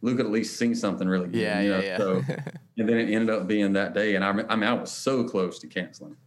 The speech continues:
Speaker 1: You
Speaker 2: Oh
Speaker 1: know,
Speaker 2: my
Speaker 1: so
Speaker 2: gosh, yeah. Those, those moments in life where I've done the same thing, or I've had somebody cancel, and then you kinda, like, conjoin two rights or something like
Speaker 1: Yeah.
Speaker 2: that,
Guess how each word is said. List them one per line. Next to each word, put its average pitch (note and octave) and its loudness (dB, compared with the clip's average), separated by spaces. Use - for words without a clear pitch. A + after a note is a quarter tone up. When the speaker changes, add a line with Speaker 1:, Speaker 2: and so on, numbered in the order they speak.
Speaker 1:
You - -2
Speaker 2:
Oh A#2 2
Speaker 1:
know, A#2 2
Speaker 2:
my G2 0
Speaker 1:
so F#2 -2
Speaker 2:
gosh, G#2 -2
yeah. G#2+ -2
Those, A2 -12
those A#2 -4
moments G#2+ -8
in G2+ -10
life G2 -6
where F2+ -4
I've A#2+ -4
done C3+ -4
the A2+ -8
same A2 -4
thing, A2+ -4
or G2+ 0
I've G#2+ 0
had G2+ 0
somebody F#2+ -8
cancel, G#2 -6
and G2 -10
then F#2+ -10
you G2 -10
kinda, G2 -8
like, F2+ -8
conjoin F#2+ -10
two F#2+ -12
rights A2+ -4
or A2+ -10
something G#2+ -10
like A2 -2
Speaker 1:
Yeah. F#3+ 0
Speaker 2:
that, A2 -2